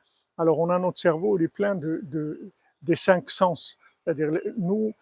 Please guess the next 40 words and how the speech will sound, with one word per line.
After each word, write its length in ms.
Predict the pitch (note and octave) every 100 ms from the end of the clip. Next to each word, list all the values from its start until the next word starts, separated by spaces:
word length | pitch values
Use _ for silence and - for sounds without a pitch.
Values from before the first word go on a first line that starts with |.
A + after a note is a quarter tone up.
| _ -
on 140 | E3
sait 280 | - - G#3+
ce 140 | - -
qu'on 200 | F3 E3
a 100 | D3+
vu, 320 | C#3+ G#3 A3
ce 100 | -
qu'on 180 | F3+ E3
a 40 |
entendu, 540 | E3 - E3 D3+ G3
ce 100 | G3+
qu'on 160 | - E3+
a 80 | E3
senti, 480 | - D#3+ - G#3+ G#3
ce 100 | -
qu'on 160 | F3
a 80 | E3
goûté, 420 | C#3 E3+ G#3+ A3+
ce 100 | -
qu'on 160 | - F3
a 60 |
touché. 360 | - F3 - D3+
Voilà 240 | C#3 D#3+
ce 80 | -
qu'on 160 | - D#3
sait. 240 | - C3 _ _ - - - F#3+
Et 120 | G#3+
alors 260 | - E3 D3+
que 100 | F3
maintenant, 420 | F3 E3 A3 G3+ F#3+
la 180 | F3+ E3
connaissance, 640 | - E3 E3+ - G#3+ G3 -
normalement, 340 | D#3+ E3 F#3+
elle 60 | E3+
ne 40 |
doit 140 | D#3 -
pas 120 | G3
venir 320 | D#3 F#3+ D3
de 80 | C#3
là. 240 | D3 C3+